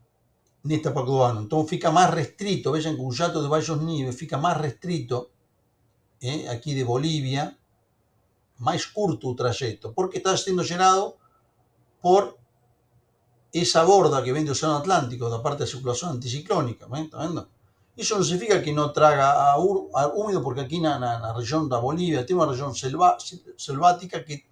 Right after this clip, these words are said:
está húmeda siempre y trae esa humedad. Mas es diferente en verano que ya ven los alisios, toda esta región mucho más húmeda, ¿sí? Ainda. Mas o,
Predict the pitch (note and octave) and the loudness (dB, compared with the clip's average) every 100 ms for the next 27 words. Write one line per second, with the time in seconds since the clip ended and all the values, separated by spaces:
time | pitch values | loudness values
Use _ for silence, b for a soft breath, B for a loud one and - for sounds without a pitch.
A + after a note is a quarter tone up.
0 | _ - D#3 F#3 C#3 A2 - A#2+ G2 - | _ -2 4 4 4 -2 -6 -8 -10 -14
1 | - _ _ _ _ _ _ D3 C#3+ E3+ | -18 _ _ _ _ _ _ -14 0 4
2 | F3+ F3+ - _ _ _ _ _ _ _ | 4 4 -6 _ _ _ _ _ _ _
3 | _ - C#3+ D#3+ C#3+ C#3 A2 F#2+ - _ | _ -6 -4 0 0 0 -2 -2 -10 _
4 | _ _ _ C#3 D#3+ F#3 F3+ F3+ G3+ F3+ | _ _ _ -2 0 0 0 0 0 0
5 | E3+ E3 F#3 F#3+ D#3 E3+ F3+ B B B | -2 0 0 0 -2 0 0 B B B
6 | - D3 E3+ F3 C3+ E3 F3+ G3 C#3+ F3+ | -2 2 4 2 0 0 0 -2 -2 -4
7 | - G3 F3+ D3+ D3+ D#3+ D#3+ D3+ D3+ C#3 | 0 2 2 2 0 -2 -2 -2 -4 -4
8 | C3+ F3 D#3 A#2+ G2+ B2+ D#3 D#3+ _ _ | -4 -2 -2 -2 -6 -6 -8 -8 _ _
9 | _ _ _ _ _ _ _ _ _ _ | _ _ _ _ _ _ _ _ _ _
10 | _ _ _ _ C3 D3+ C#3 A2+ G#2 _ | _ _ _ _ -4 -2 -2 -6 -10 _
11 | _ _ _ - A3 F4+ - - _ _ | _ _ _ -10 -6 -4 -6 -10 _ _
12 | _ _ _ _ F3 D3 - | _ _ _ _ -4 -4 -4